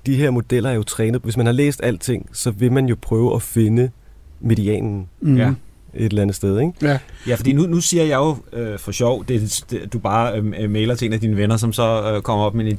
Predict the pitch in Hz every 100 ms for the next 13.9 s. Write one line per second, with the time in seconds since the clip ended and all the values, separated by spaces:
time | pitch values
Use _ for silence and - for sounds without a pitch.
0 | 117 90 110 98 113 113 113 - - -
1 | - - - - - - 82 92 95 95
2 | 92 113 123 113 123 120 117 143 165 151
3 | 147 131 123 110 - - - - - -
4 | - - - - - - - - - 139
5 | 139 139 131 127 - 160 147 139 98 69
6 | - 101 135 - - 120 98 82 80 175
7 | 151 143 127 113 113 117 104 - 139 135
8 | 123 - 104 92 85 - - - - 117
9 | - 180 180 143 127 123 92 117 113 104
10 | 101 117 107 101 123 110 107 101 208 131
11 | 104 107 120 104 120 107 104 101 107 113
12 | 135 131 120 101 127 123 113 80 117 143
13 | - 170 143 101 107 107 87 95